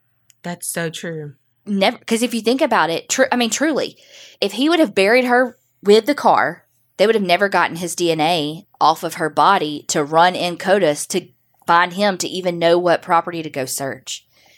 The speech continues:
Speaker 2: They would have never found her.
Speaker 1: Mm.
Speaker 2: And, you know, it's crazy when you think of, like,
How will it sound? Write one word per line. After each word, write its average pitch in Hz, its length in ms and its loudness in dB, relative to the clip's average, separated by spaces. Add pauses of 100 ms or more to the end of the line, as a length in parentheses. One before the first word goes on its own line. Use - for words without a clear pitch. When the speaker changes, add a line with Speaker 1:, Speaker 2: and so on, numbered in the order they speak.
(260)
Speaker 2:
They 185 160 4
would 190 200 0
have 170 380 -4 (160)
never 151 920 -6 (180)
found - 420 -14
her. - 240 -16 (420)
Speaker 1:
Mm. 202 340 -6 (800)
Speaker 2:
And, 262 100 4
you 269 80 4
know, 254 120 6
it's - 160 2
crazy 240 280 0
when 220 120 -4
you 202 80 -4
think 208 200 -4
of, 196 120 0
like, 185 320 -2